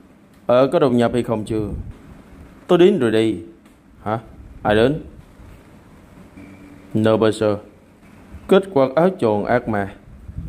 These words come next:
Xem ra lần này Soi thực sự đã chuẩn bị kỹ càng. Không ngờ còn tốn tiền thuê cả Nobuser hậu vệ cấp cao tới.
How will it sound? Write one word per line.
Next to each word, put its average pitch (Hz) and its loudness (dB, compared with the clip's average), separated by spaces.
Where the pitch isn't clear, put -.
Xem 107 -2
ra 104 2
lần 135 2
này 139 4
Soi 185 -2
thực 151 -4
sự 117 -2
đã 135 -2
chuẩn 151 -4
bị 127 0
kỹ 131 -2
càng. 98 -2
Không 190 2
ngờ 123 4
còn 127 -2
tốn 165 -2
tiền 113 -2
thuê 117 0
cả 131 2
Nobuser 110 0
hậu 110 2
vệ 113 0
cấp 123 -4
cao 107 0
tới. 120 -2